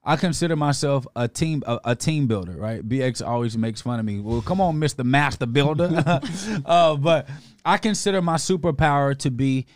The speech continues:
a team builder. I'm more of a, um, I'm more of a, uh, um, a, a, I would say, like, a jack of all trades. I can get in where I fit in for the survival of the company,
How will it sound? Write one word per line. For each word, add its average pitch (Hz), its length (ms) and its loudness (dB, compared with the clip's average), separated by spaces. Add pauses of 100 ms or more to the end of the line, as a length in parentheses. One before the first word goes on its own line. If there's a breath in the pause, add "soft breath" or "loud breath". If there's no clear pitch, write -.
(180 soft breath)
a 139 140 -2
team 170 340 0
builder. 107 280 0
I'm 160 160 0
more 180 280 4
of 143 220 2
a, 127 320 2 (100)
um, 117 500 -2 (180)
I'm 151 160 0
more 170 280 4
of 135 260 0
a, 120 300 0 (640)
uh, 131 320 6
um, 113 440 0 (100)
a, 117 300 -2 (160)
a, - 40 -8
I 139 160 4
would 175 140 6
say, 160 220 2
like, 131 180 2
a 117 80 -2
jack 139 300 0
of 135 100 0
all 143 240 4
trades. 156 460 2
I 147 140 4
can 147 220 2 (680)
get 160 200 2
in 160 240 2
where 151 140 4
I 123 60 4
fit 160 260 0
in 170 300 0
for 143 180 -2
the 127 100 0
survival 143 500 2
of 127 100 2
the 117 100 -2
company, 170 520 0